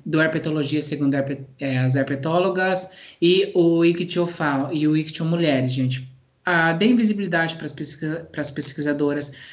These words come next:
Se vocês estão cursando o ensino médio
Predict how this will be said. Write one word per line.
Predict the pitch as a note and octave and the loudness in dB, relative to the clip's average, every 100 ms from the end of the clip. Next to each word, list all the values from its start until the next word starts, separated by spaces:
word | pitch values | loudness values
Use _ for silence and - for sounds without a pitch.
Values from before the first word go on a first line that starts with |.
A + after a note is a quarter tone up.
| - | -14
Se | - - C4 | -4 4 6
vocês | A#3 A3 - F#3+ F3 - - | 6 2 -2 -4 -4 -6 -10
estão | E3+ - F3+ | -12 -8 -8
cursando | F3 E3+ - E3+ | -6 -8 -6 -6
o | |
ensino | D#3+ D#3 D#3 D3 | -6 -4 -4 0
médio | C#3 C3+ C3+ | 0 0 -2